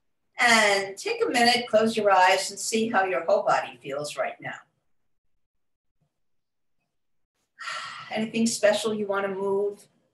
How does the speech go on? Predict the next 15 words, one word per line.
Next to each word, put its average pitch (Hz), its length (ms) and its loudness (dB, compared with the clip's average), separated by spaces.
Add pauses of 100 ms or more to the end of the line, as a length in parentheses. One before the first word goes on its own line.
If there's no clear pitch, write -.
(680)
We're 196 80 -6
not 196 200 -2
gonna 220 160 -2
do 190 180 0
any 170 160 -2
standing 151 440 -6
'cause 156 180 -12
we 151 80 -8
really 156 340 -4
don't 151 260 -8
have 131 180 -8
time 151 380 -10
for - 120 -20
that 147 320 -6
today. 139 500 -8